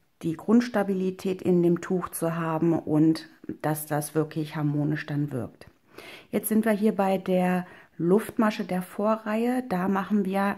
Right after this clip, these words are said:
ein halbes Stäbchen einfach um die Luftmasche drumherum. Das sieht besser aus, als wenn man einsticht.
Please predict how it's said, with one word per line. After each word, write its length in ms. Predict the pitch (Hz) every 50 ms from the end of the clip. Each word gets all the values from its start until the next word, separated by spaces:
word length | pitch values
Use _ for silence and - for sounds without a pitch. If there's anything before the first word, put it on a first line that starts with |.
| -
ein 300 | - 175 175 175 170 -
halbes 380 | 180 180 185 185 185 185 185 -
Stäbchen 600 | - - - 185 185 180 - - 180 170 - -
einfach 460 | - 160 160 180 180 - 180 180 - -
um 180 | 180 202 196
die 120 | 175 185 185
Luftmasche 640 | 180 175 170 180 180 - - 170 165 160 - 165
drumherum. 720 | - - 160 160 170 160 147 165 151 147 143 143 147 151 151 - - - - - - - -
Das 220 | 226 220 220 -
sieht 160 | - 202 196
besser 360 | - 165 175 170 - 175 - -
aus, 220 | 156 165 175 170
als 200 | 175 175 165 -
wenn 100 | 170 165
man 160 | 160 151 -
einsticht. 680 | - - 123 131 151 - - - - 131 - - -